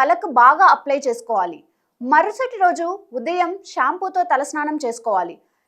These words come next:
ఇలా రాత్రిపూట చేయడం వల్ల జుట్టు రాలడం తక్కువగా ఉంటుంది. మరో చిట్కా, నాలుగు టేబుల్ స్పూన్ల ఆవాల నూనెలో కొన్ని కరివేపాకుల ఆకులు వేసి మరిగించుకోవాలి. చల్లారిన తర్వాత ఈ నూనె తలకు పట్టించి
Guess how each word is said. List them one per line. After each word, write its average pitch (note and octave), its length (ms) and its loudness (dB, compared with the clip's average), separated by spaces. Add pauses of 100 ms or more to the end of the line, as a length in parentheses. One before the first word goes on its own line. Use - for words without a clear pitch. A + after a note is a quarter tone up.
ఇలా A4+ 280 4
రాత్రిపూట G#4+ 600 4
చేయడం D#4+ 400 0
వల్ల C#4+ 380 2 (200)
జుట్టు D4+ 320 -8
రాలడం D#4 460 2
తక్కువగా D#4 640 -6
ఉంటుంది. F3+ 500 -10 (380)
మరో F#4 280 2
చిట్కా, - 460 -6 (320)
నాలుగు F4+ 380 2
టేబుల్ F#4+ 420 0
స్పూన్ల F#4 360 -2 (100)
ఆవాల F4 400 6
నూనెలో D#4+ 560 -2 (200)
కొన్ని G#4+ 420 -2
కరివేపాకుల E4+ 640 0
ఆకులు D4 540 0
వేసి C#4+ 600 -4
మరిగించుకోవాలి. G#3+ 840 -6 (580)
చల్లారిన G#4+ 540 2
తర్వాత E4 580 4 (200)
ఈ F4 140 -2
నూనె E4+ 420 -2
తలకు D#4+ 480 -2
పట్టించి D#4+ 680 -6